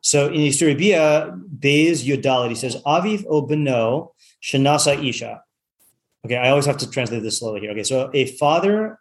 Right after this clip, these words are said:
or a son who marries a woman. "Harezeh muter lisa bita o amma, o ima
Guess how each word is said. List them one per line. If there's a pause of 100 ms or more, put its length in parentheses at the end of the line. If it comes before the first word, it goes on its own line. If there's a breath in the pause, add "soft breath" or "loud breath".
or
a
son
who
marries
a
woman. (600 soft breath)
"Harezeh (760)
muter
lisa (200)
bita (480)
o
amma, (640)
o
ima